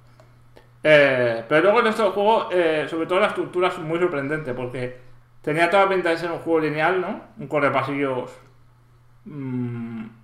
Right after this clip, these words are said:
no se veía muy claro el ritmo, ¿no? Si era, iba a ser rápido o lento, pero un correpasillos parecía, desde luego,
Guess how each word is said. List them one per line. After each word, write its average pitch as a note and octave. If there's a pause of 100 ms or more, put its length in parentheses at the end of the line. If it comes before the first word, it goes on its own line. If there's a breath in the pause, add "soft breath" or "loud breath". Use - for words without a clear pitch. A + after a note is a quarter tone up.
(100)
no E3
se F#3+
veía F3
muy D#3
claro D3+
el C3+
ritmo, E3
¿no? E3+ (220)
Si D3
era, C#3
iba C#3+
a -
ser C#3
rápido C3
o B2+
lento, E3+
pero A#2+ (340 soft breath)
un D3+
correpasillos D3+
parecía, C#3+
desde B2
luego, E3+